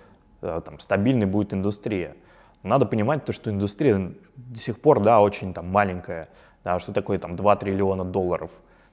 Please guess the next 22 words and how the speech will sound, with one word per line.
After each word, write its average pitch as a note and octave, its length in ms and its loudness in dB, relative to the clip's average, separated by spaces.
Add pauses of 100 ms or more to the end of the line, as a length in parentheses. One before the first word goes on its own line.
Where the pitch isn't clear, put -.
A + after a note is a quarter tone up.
(120)
Да, G2+ 220 0
это, F2 160 -6
ну, A2 200 -8 (120)
совсем A2 380 -2
ничего, G2+ 420 0
да, G2 220 4
в F#2+ 80 -2
глоб-, F#2+ 340 0
там, E2+ 180 -12
в G2+ 60 -12
глобальном G2+ 460 4
масштабе G#2 440 2
по - 120 -12
сравнению, F#2+ 500 -2
там, G#2 140 -16
не F#2 80 -12
знаю, F2+ 200 -12
со - 120 -12
всем G2 180 -8
рынком, G2+ 320 -4
там, F2 160 -14
деривативов, G2 680 0